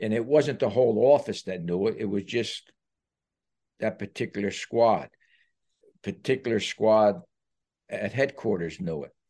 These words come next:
We didn't tell the U S Attorney's Office. We didn't tell local departments. Uh, so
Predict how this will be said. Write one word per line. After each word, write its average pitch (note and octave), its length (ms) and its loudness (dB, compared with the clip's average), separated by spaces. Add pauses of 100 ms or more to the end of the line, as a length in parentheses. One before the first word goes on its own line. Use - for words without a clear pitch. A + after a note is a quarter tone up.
(440)
We B2+ 180 2
didn't C#3+ 280 0
tell A#2 340 4
the F#2+ 180 -6
U A2+ 200 -2
S A#2+ 100 -6
Attorney's A#2 540 -4
Office. A2 540 0 (360)
We A#2+ 240 0
didn't B2+ 300 -2
tell G2+ 420 -2 (200)
local A2 320 0
departments. G#2 1000 -2 (500)
Uh, F2 540 -4 (720)
so A#2+ 500 2